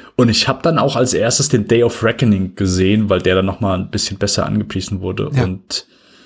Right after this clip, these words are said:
Speaker 1: äh, ja, also ich glaub, das, das, da hatte ich dann, das war gra-, da hatte ich, äh, gab's noch kein Netflix in Deutschland. Ich hatte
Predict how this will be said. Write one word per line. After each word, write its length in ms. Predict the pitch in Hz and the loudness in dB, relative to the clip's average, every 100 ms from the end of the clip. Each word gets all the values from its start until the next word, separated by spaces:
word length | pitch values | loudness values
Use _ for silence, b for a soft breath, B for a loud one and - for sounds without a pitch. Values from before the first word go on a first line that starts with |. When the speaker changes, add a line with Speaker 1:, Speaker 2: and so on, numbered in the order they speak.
| b b b b _ _ _ _ - | b b b b _ _ _ _ -4
Speaker 1:
äh, 360 | 110 101 92 - | 0 2 0 0
ja, 280 | 101 160 117 | 2 2 2
also 220 | - - | -2 -4
ich 80 | - | -2
glaub, 160 | 135 | 0
das, 160 | 139 120 | 0 -2
das, 440 | - 110 - - - | -4 -2 -2 -6 -2
da 260 | 117 120 127 | 0 2 0
hatte 200 | 143 131 | 0 0
ich 240 | - - | 0 0
dann, 360 | 117 110 110 107 | 2 4 2 2
das 240 | 104 - | -2 -4
war 120 | 104 | -4
gra-, 480 | 101 107 98 113 107 | -4 -2 -2 -2 -4
da 180 | 110 104 | -4 -2
hatte 120 | 107 | 0
ich, 200 | - - | -2 -2
äh, 280 | 107 101 98 | 0 2 2
gab's 180 | 98 107 | 0 -2
noch 80 | 113 | 0
kein 80 | 107 | 0
Netflix 300 | 104 120 101 | 0 -2 0
in 60 | |
Deutschland. 340 | 110 127 170 127 | 0 2 2 0
Ich 100 | 110 | 0
hatte 380 | 101 95 92 | 0 0 -2